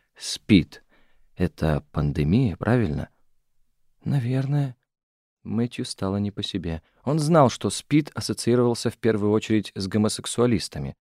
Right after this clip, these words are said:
а он не собирался ассоциировать гомосексуализм с какой бы то ни было дьявольщиной. Да, конечно, Библия осуждала гомосексуализм,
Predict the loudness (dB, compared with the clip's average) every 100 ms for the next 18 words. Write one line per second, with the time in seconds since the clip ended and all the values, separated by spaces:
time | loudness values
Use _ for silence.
0 | _ _ 2 4 6 4 4 4 4 0
1 | -4 -10 -10 -10 -4 -2 0 -4 -6 -4
2 | -4 -4 -10 -8 -4 0 2 0 -4 _
3 | -10 -6 2 2 2 2 2 4 4 2
4 | -2 -4 2 2 0 -8 -12 -12 -14 _
5 | _ _ 0 2 2 4 4 4 4 2
6 | 4 4 4 2 2 -2 2 4 6 4
7 | -2 -4 -4 -6 -6 -2 2 2 2 2